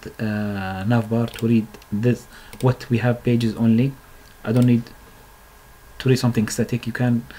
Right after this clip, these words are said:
leave this option for the user. He can add anything he want. Even we can play with the cursor here. We can do what more?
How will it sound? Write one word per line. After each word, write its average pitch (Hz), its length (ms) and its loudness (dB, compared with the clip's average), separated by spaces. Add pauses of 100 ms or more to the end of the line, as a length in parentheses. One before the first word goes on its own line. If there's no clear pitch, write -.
(800)
leave 131 260 4
this 123 140 0
option 131 260 2
for 120 100 2
the 123 120 6
user. 123 180 4
He 113 100 0
can 127 280 0
add 123 360 0
anything 131 360 4
he - 180 -2
want. 120 300 4 (840)
Even 139 420 6
we 123 100 2
can 127 600 2
play 131 300 4
with 117 240 2
the 117 380 2 (640)
cursor 127 340 2
here. 127 280 2 (760)
We 131 340 4
can 135 560 4
do 135 240 4
what 135 340 2
more? 131 300 0